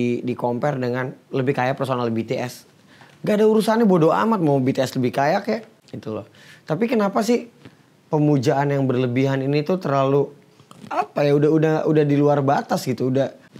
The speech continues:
Coba kita lihat ya bentar. Kayak ini lagi, lagi ser-, lagi rame di Instagram dan di Twitter kalau banyak juga kita yang berjiwa nasionalis tuh ya harus bangga juga sama, sama, sama apa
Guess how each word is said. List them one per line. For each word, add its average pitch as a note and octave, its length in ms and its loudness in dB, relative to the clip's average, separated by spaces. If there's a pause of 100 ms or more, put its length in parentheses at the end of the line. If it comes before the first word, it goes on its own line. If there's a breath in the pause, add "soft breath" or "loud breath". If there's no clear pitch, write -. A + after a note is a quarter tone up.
(140)
Coba B2+ 160 -6
kita B2+ 160 -4
lihat B2 160 0
ya A#2+ 160 -6
bentar. A#2 320 -6 (400)
Kayak E3 160 2
ini A3+ 80 4
lagi, F3+ 240 2
lagi C#3+ 240 2
ser-, C#3+ 240 -6
lagi C3+ 160 0
rame C3+ 320 0
di C#3 80 2
Instagram A#2+ 400 -2
dan A#2 60 -4 (100)
di G#2+ 80 -10
Twitter A2+ 400 -6
kalau G#2+ 240 -4 (480 loud breath)
banyak C3+ 320 0
juga C#3 160 2
kita E3 240 -2
yang E3+ 80 0
berjiwa B2+ 320 -2
nasionalis C3 560 -4
tuh G#3 240 -2 (240)
ya C3 240 -2 (640 soft breath)
harus C#3+ 160 -2
bangga C3+ 320 2
juga D3+ 320 2
sama, B2+ 560 -4
sama, A#2 560 -6
sama A2+ 400 -6
apa A2+ 100 -8